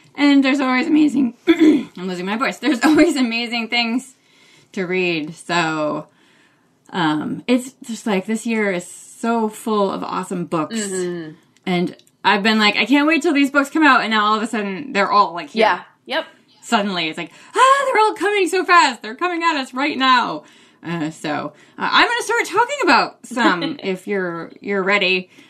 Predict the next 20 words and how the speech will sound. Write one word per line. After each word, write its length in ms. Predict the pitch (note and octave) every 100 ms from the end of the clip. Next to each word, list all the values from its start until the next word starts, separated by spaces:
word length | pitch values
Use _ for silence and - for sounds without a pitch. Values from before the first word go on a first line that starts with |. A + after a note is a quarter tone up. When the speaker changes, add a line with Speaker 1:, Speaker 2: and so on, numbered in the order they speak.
| _
Speaker 1:
Um, 500 | F#3 F3 D3 C#3+ - -
I'm 60 | B3+
gonna 160 | D4
kick 180 | C#4+ F4
it 80 | E4+
off 220 | E4 E4+
with 120 | G#3+ G3+
my 160 | G3
first 360 | F#3+ C4 C4+ -
pick, 300 | D#4 - -
which 260 | F#3 G3 -
is 320 | G3 F#3 F3
If 200 | - G4+ -
Then 580 | F#3+ F3+ E3 A3 E4 - _ _
by 300 | - F#3+ F3 - - - -
Kate 340 | C4+ E4+ -
Hope 460 | - - - D#4 - - F3+
Day. 680 | F3+ F#3 E3 A2 C#2+ - - _ _
This 160 | - A4
is 260 | C#5 C#5